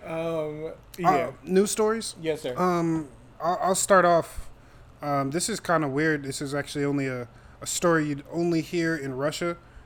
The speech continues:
Speaker 2: <laughs> but
Speaker 1: <laughs> That's
Speaker 2: and it's
Speaker 1: fair.
Speaker 2: not funny because people are dying. But,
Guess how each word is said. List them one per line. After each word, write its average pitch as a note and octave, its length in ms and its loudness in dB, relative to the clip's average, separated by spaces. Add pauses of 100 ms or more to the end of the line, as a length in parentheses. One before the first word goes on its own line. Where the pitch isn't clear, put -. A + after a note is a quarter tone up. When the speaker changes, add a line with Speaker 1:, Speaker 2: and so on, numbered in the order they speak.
Speaker 2:
<laughs> - 20 -14 (380)
but D#3+ 220 2
Speaker 1:
<laughs> - 680 -14
That's E3+ 120 -10
Speaker 2:
and F3+ 300 2
it's F#3 120 4
Speaker 1:
fair. F#3 100 4
Speaker 2:
not D#3 100 4
funny D3 200 0
because B2+ 420 -10 (680)
people C3+ 240 -6
are B2+ 100 -6
dying. B2 480 -10 (100)
But, C#3+ 200 0